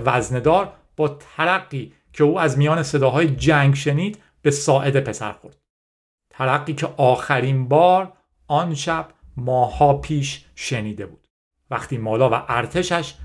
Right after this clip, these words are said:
شبانه سراغ او و یاسمین آمده بودند. آشوک، پسر دکتر، دقیقاً می‌دانست آن ترق یعنی چه.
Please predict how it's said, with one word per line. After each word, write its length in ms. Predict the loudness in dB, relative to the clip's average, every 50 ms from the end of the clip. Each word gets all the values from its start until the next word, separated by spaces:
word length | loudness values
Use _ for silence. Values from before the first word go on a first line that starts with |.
| -16
شبانه 460 | -10 -4 -2 0 2 2 2 2 0 -2
سراغ 320 | 0 0 2 2 2 2
او 220 | 0 0 0 2 2
و 100 | 2 2
یاسمین 500 | 4 4 2 2 2 -2 -6 -6 -6 -6
آمده 320 | -8 -10 -12 -12 -14 -16
بودند. 280 | -18 -20 -20 _ _ _ _ _ _ _ _ _ _ _ _ _ _ _
آشوک، 600 | -6 -6 -6 -4 -2 -2 -2 -2 -4 -8 -18 _ _ _ _ _ _ _ _
پسر 280 | -10 -8 -2 -2 0 0 2 0
دکتر، 400 | 0 -2 -4 -2 -2 -2 -2 -2 -4 -6 _ _ _ _ _ _ _ _
دقیقاً 460 | -4 -2 -2 -2 -2 -2 0 0 2 2
می‌دانست 520 | 2 0 -2 -2 -4 -4 -6 -10 -14 -6 -4
آن 200 | -4 -4 -4 -6
ترق 420 | -6 -2 0 0 0 0 -2 -4
یعنی 440 | -6 -6 -6 -6 -8 -12 -16 -20 -20 _
چه. 220 | -20 -20 -20 _